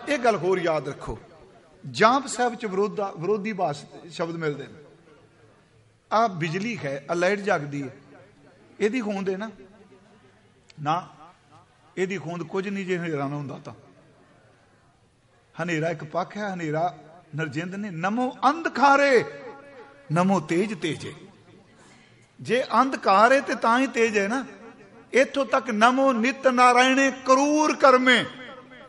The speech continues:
ਵਾਹਿਗੁਰੂ ਵੇਖੋ ਕੈਸੇ ਸ਼ਬਦ ਵਰਤੇ ਹੈ, ਤਾਂ ਸਮੁੱਚਤਾ ਚ ਨਾ। ਇੱਥੋਂ ਤੱਕ ਕਿ ਸਭ ਤੋਂ ਤੇਜ਼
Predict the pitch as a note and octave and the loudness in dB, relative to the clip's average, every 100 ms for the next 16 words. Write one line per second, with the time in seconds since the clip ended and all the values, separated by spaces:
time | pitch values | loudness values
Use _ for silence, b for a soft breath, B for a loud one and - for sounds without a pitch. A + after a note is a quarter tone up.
0 | - - D3 G3+ G3+ F#3 A3 G#3 G#3 G3+ | -20 -12 2 4 4 2 0 0 0 -2
1 | G#3 G3 G3 D#3 F3 E3+ E3 C#3+ D#3 E3+ | 0 0 0 -4 -4 -2 -4 -4 -4 -2
2 | G3 B3+ A#3 - - - G3 F#3+ - D4+ | -2 -4 -6 -10 -20 -12 -6 -6 -6 -4
3 | A#3 D#3+ G3+ - - - - - _ _ | -4 -4 -8 -10 -18 -20 -20 -20 _ _
4 | - A3+ A3 A#3 - F#3 F3+ G#3 - - | 2 2 4 0 2 0 0 -6 -16 -20
5 | - - - - _ - G#3+ G#3 G#3 - | -20 -20 -20 -20 _ -2 2 2 2 -6
6 | - A3+ C#4 C4 - A#3 - F#3+ F#3 G3 | -4 0 0 -2 -4 -4 0 4 6 4
7 | D#3 | 2